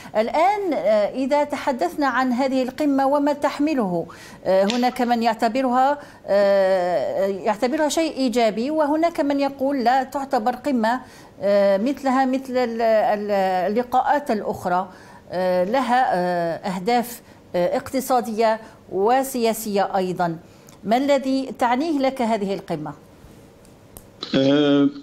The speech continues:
Speaker 2: تحياتي، آه، لك وللمشاهدين. أنا، آه، آه، كنت أشارك للعلاقات، العلاقات التركية السعودية. آه، لم أنتظر، آه، هذا السؤال، ولكن،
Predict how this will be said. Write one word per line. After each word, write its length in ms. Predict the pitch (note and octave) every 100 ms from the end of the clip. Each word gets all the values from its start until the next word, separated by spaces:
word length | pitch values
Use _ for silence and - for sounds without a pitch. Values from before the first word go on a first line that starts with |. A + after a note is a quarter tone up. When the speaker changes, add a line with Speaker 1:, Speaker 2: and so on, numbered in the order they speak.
| - -
Speaker 2:
تحياتي، 960 | D#3+ E3+ F3+ G#3 G#3 F#3+ F#3 F3 E3 -
آه، 280 | C#3 C3 B2+
لك 220 | E3 F3
وللمشاهدين. 1600 | E3+ D#3+ D#3 E3+ D#3+ D3+ C#3 C#3 C#3 - D3 C#3+ C#3+ F3+ G#3 G#3
أنا، 500 | F3+ F3+ F#3 F#3+ F#3+ D#3+
آه، 680 | D3+ D3 C#3+ C#3 C#3 C#3 C3 - - - _ _ _ _ -
آه، 360 | C#3 C#3 C#3 C3+
كنت 320 | C3+ F3 F3
أشارك 580 | F3+ D#3+ G3+ G3+ F#3 - - - - _ _ -
للعلاقات، 2000 | C#3+ D#3 D#3 D3+ - C3+ C3+ C3 C3 B2+ B2 A#2+ C#3 C3 C#3+ D3 D3 F3 F3 E3+
العلاقات 840 | D3+ C#3 C3+ C#3+ C#3+ D3 E3 D#3+
التركية 500 | D#3 - C#3 F3 E3
السعودية. 800 | D3+ - C#3+ C3+ C3+ G3 E3 F#3 - - _ _ -
آه، 600 | C3+ C3 C3 B2+ B2 A#2+
لم 320 | B2 C#3 C#3
أنتظر، 580 | C#3 C#3 E3 D3 C3+ B2+
آه، 320 | B2 A#2+ A#2 A#2
هذا 600 | B2+ C#3+ C3+ C3+ B2+ B2
السؤال، 480 | - C#3 F3 F3+
ولكن، 460 | E3 G3+ G3+ G3